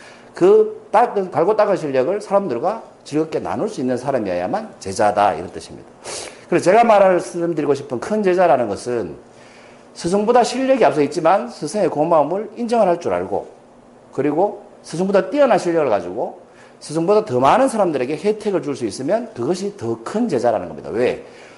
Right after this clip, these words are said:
스승보다 사람들에게 더 많은 혜택을 줄 수 있으니까 더 큰 제자가 되죠. 그냥 제자가 아니고 스승보다 더 큰 제자가 될 수 있다는 겁니다. 그렇지만 그 감사함은 잊지 않는 거, 뿌리를 잊지 않는 거, 그것이 진짜 제자인 겁니다. 반대로 생각하면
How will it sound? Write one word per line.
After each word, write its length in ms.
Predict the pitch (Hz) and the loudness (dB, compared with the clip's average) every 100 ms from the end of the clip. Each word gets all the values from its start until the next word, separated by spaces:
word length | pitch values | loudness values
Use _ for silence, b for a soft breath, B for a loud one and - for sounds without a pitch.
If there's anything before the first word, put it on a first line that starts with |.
| B | B
스승보다 640 | 190 196 214 233 262 269 - - | 0 2 2 4 4 2 -2 -14
사람들에게 440 | - 214 190 147 | 0 2 4 2
더 100 | 113 | 2
많은 280 | 117 160 208 | 2 4 2
혜택을 340 | 190 185 160 | 0 -2 -2
줄 120 | - 240 | -2 -6
수 100 | 190 | -6
있으니까 540 | 143 110 - 143 190 B B | -6 -6 -2 -4 -4 B B
더 280 | - 127 139 - | -2 -2 -2 -8
큰 260 | - 247 | -2 -2
제자가 360 | - 117 151 127 | 0 0 0 0
되죠. 200 | 80 78 | -4 -4
그냥 260 | 208 240 151 | 2 2 2
제자가 280 | 123 104 | -2 -4
아니고 260 | 82 90 165 | -4 -6 -8
스승보다 640 | - 127 139 127 156 220 - | -8 -8 -6 -2 -2 -2 -6
더 160 | 98 95 | -12 -10
큰 220 | - 214 | -10 -10
제자가 360 | - 117 147 104 | -10 -6 -4 -4
될 120 | 123 | -4
수 120 | 123 | -8
있다는 240 | 113 92 80 | -10 -10 -10
겁니다. 240 | 69 - - B B B | -18 -20 -20 B B B
그렇지만 500 | 165 202 240 240 226 | 0 0 2 0 0
그 100 | 185 | -2
감사함은 580 | 139 170 185 156 170 170 | -2 -2 0 -2 -2 -6
잊지 180 | 170 90 | -4 -4
않는 260 | 92 95 | -4 -10
거, 120 | 67 - B B B B | -12 -18 B B B B
뿌리를 340 | 233 214 175 165 | -2 2 2 0
잊지 160 | - | 0
않는 240 | 92 90 80 | -2 -2 -12
거, 100 | 64 - B - | -16 -20 B -8
그것이 460 | 120 120 214 240 - - | -4 -2 -4 -8 -14 -14
진짜 240 | - 143 95 | -8 -6 -4
제자인 300 | 95 120 113 | -2 -2 -4
겁니다. 320 | 82 78 - - - B B B | -8 -12 -16 -20 -20 B B B
반대로 320 | 131 208 254 | 2 6 6
생각하면 720 | 196 180 156 127 143 131 73 | 6 2 2 2 2 2 -2